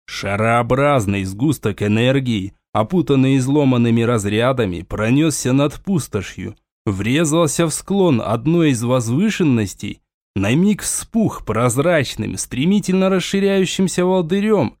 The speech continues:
и лопнул, распадаясь на десятки ветвистых ослепительных молний, поразивших цели за пределами видимости. Раздалась серия взрывов.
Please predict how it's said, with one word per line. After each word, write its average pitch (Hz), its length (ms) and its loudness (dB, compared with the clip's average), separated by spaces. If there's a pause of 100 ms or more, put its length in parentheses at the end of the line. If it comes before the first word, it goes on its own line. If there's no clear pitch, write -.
и 196 180 -2
лопнул, 220 720 0 (120)
распадаясь 117 1300 0
на 117 120 0
десятки 160 580 -2
ветвистых 180 800 -2
ослепительных 196 800 0
молний, 156 640 2 (300)
поразивших 113 800 0
цели 135 380 0
за 104 180 -2
пределами 120 600 0
видимости. 113 800 -2 (380)
Раздалась 107 680 0
серия 123 460 0
взрывов. 107 640 -2